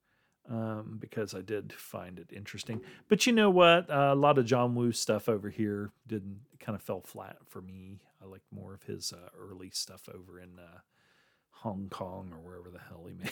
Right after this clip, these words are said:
<laughs> movies. <laughs> Uh, anyway, let's see. Howie Long.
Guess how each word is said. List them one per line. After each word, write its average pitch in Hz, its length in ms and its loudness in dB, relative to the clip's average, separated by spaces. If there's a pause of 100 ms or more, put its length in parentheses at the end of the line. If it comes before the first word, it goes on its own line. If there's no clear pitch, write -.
(140)
<laughs> - 140 -14
movies. - 920 -2
<laughs> 571 40 -20 (2250)
Uh, 320 680 8 (540)
anyway, 113 720 4 (520)
let's 107 140 -12
see. 101 300 -6 (600)
Howie 151 280 -4
Long. 180 440 -10